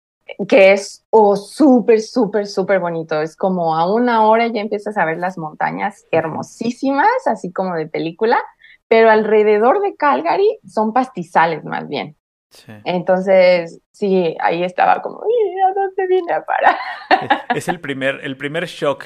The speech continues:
Speaker 2: cuando vas volando y
Speaker 1: El
Speaker 2: llegas
Speaker 1: primer
Speaker 2: y
Speaker 1: shock.
Speaker 2: ves todo desde arriba y dices, "Guau, no, no hay ciudad, es un pueblito lleno de, lleno de pasto seco",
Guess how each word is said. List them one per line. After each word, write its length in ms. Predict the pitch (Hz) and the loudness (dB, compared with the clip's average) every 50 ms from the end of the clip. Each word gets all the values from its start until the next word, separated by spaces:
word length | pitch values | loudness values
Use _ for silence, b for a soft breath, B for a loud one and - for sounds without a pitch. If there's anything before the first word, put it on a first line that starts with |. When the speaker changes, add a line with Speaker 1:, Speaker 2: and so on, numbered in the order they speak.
| - - | -12 -8
Speaker 2:
cuando 260 | 135 127 127 131 127 | -8 -6 -6 -4 -2
vas 200 | 131 139 156 - | -2 -2 -2 -2
volando 340 | 175 170 156 143 143 151 190 | -2 -2 -2 -2 0 2 2
y 40 | 202 | 2
Speaker 1:
El 100 | 208 190 | 2 2
Speaker 2:
llegas 320 | 139 131 131 131 127 - 196 | 0 -2 0 0 0 0 -2
Speaker 1:
primer 60 | 185 | -4
Speaker 2:
y 60 | 139 123 | -6 -6
Speaker 1:
shock. 100 | 127 127 | -6 -6
Speaker 2:
ves 240 | 127 127 - - | -6 -8 -10 -8
todo 240 | - 143 135 135 135 | -6 -6 -4 -2 -4
desde 240 | 123 120 104 107 110 | -4 -6 -6 -8 -8
arriba 260 | 104 110 123 127 123 | -8 -8 -8 -8 -8
y 40 | 120 | -8
dices, 460 | 117 113 - - 110 101 - - - 117 | -8 -10 -14 -16 -18 -18 -20 -20 -20 -10
"Guau, 400 | 117 117 113 117 113 - - - 180 - - | -6 -6 -4 -4 -6 -8 -12 -18 -20 -20 -18
no, 280 | - 117 113 117 - - | -14 -10 -10 -10 -10 -10
no 140 | - 131 139 | -8 -8 -8
hay 80 | 147 143 | -8 -8
ciudad, 400 | - - 151 135 127 113 113 - | -8 -6 -4 -2 0 0 -2 -4
es 180 | - 147 - - | -8 -10 -10 -10
un 80 | 151 - | -10 -8
pueblito 600 | - 139 127 123 127 123 117 - 127 120 113 110 | -6 -6 -4 -4 -6 -8 -8 -6 -6 -6 -6 -6
lleno 260 | 113 117 113 113 110 | -8 -8 -8 -8 -8
de, 260 | 110 110 113 113 - b b b b b b b | -10 -10 -12 -14 -18 b b b b b b b
lleno 200 | b 139 170 202 - | b -4 0 0 0
de 80 | - | 0
pasto 420 | - - 165 160 - - - 160 131 | 0 0 -2 -2 -2 -4 -8 -10 -10
seco", 460 | - - 156 143 - - 123 113 | -6 -6 -6 -6 -8 -10 -16 -16